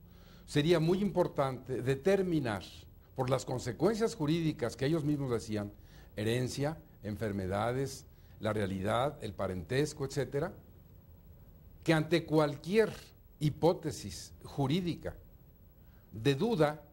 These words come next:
sobre la paternidad o maternidad, procediera la prueba del A D N. Y me decía el señor magistrado, ustedes lo escucharon, y antes lo comentaba yo, que recientemente, hace unas horas,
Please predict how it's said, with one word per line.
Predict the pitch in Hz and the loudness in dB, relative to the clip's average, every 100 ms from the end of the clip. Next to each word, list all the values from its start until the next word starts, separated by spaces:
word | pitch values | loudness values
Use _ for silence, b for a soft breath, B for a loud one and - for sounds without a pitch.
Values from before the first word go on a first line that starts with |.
| - | -20
sobre | - 151 135 | -4 0 2
la | 123 120 | 0 0
paternidad | 127 - 165 165 131 113 | -2 2 2 2 0 0
o | 113 | 0
maternidad, | 98 104 156 139 147 233 - - - B B - | -2 0 0 0 0 -2 -4 -18 -20 B B -2
procediera | 143 139 127 143 160 139 | 0 0 2 4 4 4
la | 117 | 2
prueba | 127 143 127 | 0 2 2
del | 101 | 2
A | 113 | 0
D | 135 | 0
N. | 180 104 - - - - B B B | -2 -4 -8 -18 -20 -20 B B B
Y | 131 | 2
me | 139 | 4
decía | 143 - 175 175 156 - - - - - | 2 2 4 4 2 -8 -20 -20 -20 -8
el | 110 107 101 | -6 -4 -2
señor | 135 | -2
magistrado, | 147 123 101 131 131 | 0 -2 -4 0 0
ustedes | 135 120 107 | 0 -2 -2
lo | 120 | -4
escucharon, | - 147 139 104 104 B B B B B | -6 -2 0 0 -4 B B B B B
y | 113 | 2
antes | 131 107 104 | 2 0 -4
lo | 101 | -2
comentaba | 123 135 131 120 113 | -2 -2 0 0 0
yo, | 92 85 - - - b b b b - | -2 -6 -10 -20 -20 b b b b -4
que | 143 147 147 - - - | 2 4 2 -6 -20 -14
recientemente, | 135 147 156 165 190 190 185 175 185 180 | -2 4 4 4 0 2 2 2 2 2
hace | 139 131 | 2 2
unas | 127 131 | -2 2
horas, | 170 180 220 - - - | 4 4 2 -6 -14 -16